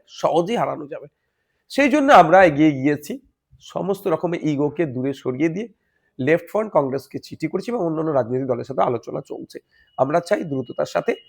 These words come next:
এই জোট সম্পূর্ণ হোক এবং বিজেপি তৃণমূলকে বাংলা থেকে পরাস্ত করি। আর দু হাজার একুশ সালে রেজাল্ট হয়েছিল যেটা,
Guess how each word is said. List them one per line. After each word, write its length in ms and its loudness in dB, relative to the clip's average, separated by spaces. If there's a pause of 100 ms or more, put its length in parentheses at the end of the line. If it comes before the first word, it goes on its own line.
(220)
এই 240 -4
জোট 240 -2
সম্পূর্ণ 500 -4
হোক 180 -2
এবং 240 -6
বিজেপি 320 -6
তৃণমূলকে 420 -8
বাংলা 280 -6
থেকে 180 -10
পরাস্ত 380 -10
করি। 200 -20 (680)
আর 340 -2 (460)
দু 260 -2
হাজার 140 4
একুশ 220 -2
সালে 160 2
রেজাল্ট 380 4
হয়েছিল 320 0
যেটা, 300 -2